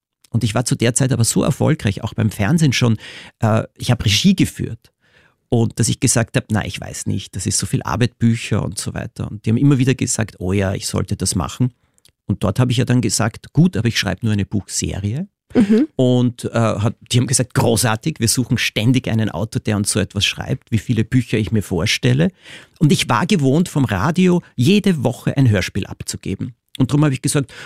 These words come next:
Speaker 1: „Na ja, machen wir mal zehn Bücher.“
Speaker 2: Mhm.
Speaker 1: Und die haben gesagt, „Ja, super, und in welchem Zeitraum?“ Und ich hab gesagt, „Na, in einem Jahr.“ Für, für mich war das so selbstverständlich, ständig zu sitzen und zu schreiben. Die haben das nicht glauben können,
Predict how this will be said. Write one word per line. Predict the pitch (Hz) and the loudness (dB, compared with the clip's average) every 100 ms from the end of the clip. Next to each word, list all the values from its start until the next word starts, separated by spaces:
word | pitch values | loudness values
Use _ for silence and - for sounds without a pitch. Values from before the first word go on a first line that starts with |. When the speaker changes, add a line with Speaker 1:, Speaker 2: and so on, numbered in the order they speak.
| - | -10
Speaker 1:
„Na | 87 85 | -4 -2
ja, | 85 - | -2 -6
machen | 85 - | -8 -4
wir | 104 | -2
mal | 90 82 - | 0 -2 -2
zehn | 92 85 | -2 -2
Bücher.“ | 87 95 - 90 _ _ - | 0 -2 -2 -4 _ _ 2
Speaker 2:
Mhm. | 226 208 240 | 4 4 4
Speaker 1:
Und | |
die | 240 | 2
haben | |
gesagt, | 113 139 - | 0 0 0
„Ja, | 175 | 2
super, | - 233 139 | 2 2 2
und | 113 | 2
in | 113 | 2
welchem | 123 127 127 | 2 0 -2
Zeitraum?“ | 85 78 - 127 160 | -2 -4 -2 0 0
Und | 127 117 | -2 -2
ich | |
hab | 147 | -2
gesagt, | 147 - 135 | -4 -2 0
„Na, | |
in | 113 | 0
einem | - 80 110 | 0 -2 0
Jahr.“ | 143 160 95 _ _ _ _ | 0 -2 -4 _ _ _ _
Für, | - 139 | 0 2
für | 131 175 | 2 2
mich | 170 | 2
war | 180 | 2
das | 170 - | 2 2
so | 180 | 2
selbstverständlich, | 214 - 160 127 110 113 | 0 0 -2 0 0 0
ständig | - 170 160 - | 0 0 0 -2
zu | - | -2
sitzen | - 156 - 156 | 0 -2 0 2
und | 127 | 2
zu | - | 0
schreiben. | 123 104 113 123 - _ - | -2 0 0 -2 -4 _ -2
Die | |
haben | 104 117 | 0 2
das | 113 | 0
nicht | 107 - | -2 -2
glauben | - 131 160 | -4 0 0
können, | - 107 131 143 | 0 2 2 0